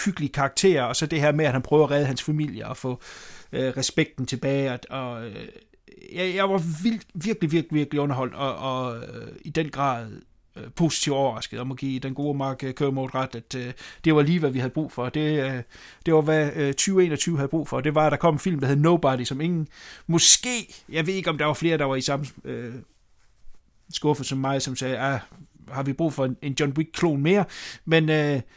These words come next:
men så blev så overrasket, og virkelig fik, øh, mere end hvad man havde, næsten havde kunne turde håbe på. Så jeg var virkelig underholdt. Øh, så den vil jeg da på det kraftigste anbefale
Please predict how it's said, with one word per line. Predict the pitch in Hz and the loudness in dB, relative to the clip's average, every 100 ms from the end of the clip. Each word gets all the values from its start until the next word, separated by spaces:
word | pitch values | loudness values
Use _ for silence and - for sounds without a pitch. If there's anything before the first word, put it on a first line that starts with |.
| _ | _
men | 170 160 | -6 0
så | 170 | 0
blev | 175 190 | 6 4
så | 175 | 6
overrasket, | 170 185 151 139 110 - _ _ _ _ _ - - | 6 6 6 2 -2 -12 _ _ _ _ _ -18 -8
og | 147 | 2
virkelig | 165 156 143 | 2 2 0
fik, | 170 - | -2 -2
øh, | 143 135 131 131 117 _ _ _ _ _ _ _ _ _ _ - - | -2 -2 -2 -4 -8 _ _ _ _ _ _ _ _ _ _ -14 -4
mere | 131 139 | 0 0
end | 131 | 0
hvad | 127 | 0
man | 123 | -2
havde, | 123 127 123 | -2 -2 -4
næsten | 139 139 | -4 -4
havde | 123 - | -6 -6
kunne | 135 | -8
turde | - 135 127 127 | -6 -6 -6 -2
håbe | - 202 160 | 4 6 4
på. | 135 127 - - - | -2 -4 -6 -18 -2
Så | 160 | 2
jeg | |
var | 180 170 143 | 2 2 -2
virkelig | 208 247 - 165 | 0 0 2 2
underholdt. | 170 139 135 - | 2 2 0 -4
Øh, | - 135 135 131 127 127 127 _ _ _ _ _ - - - | -6 -4 -2 -2 -4 -4 -6 _ _ _ _ _ -16 -16 -10
så | - | -4
den | 160 170 | -2 0
vil | 170 | 0
jeg | 160 151 | 2 2
da | 151 147 139 | 0 -2 -2
på | 147 | -2
det | 143 | -2
kraftigste | - 196 - 139 151 | -2 -4 -2 -4 -2
anbefale | 151 156 135 135 127 | -2 -2 -4 -4 -4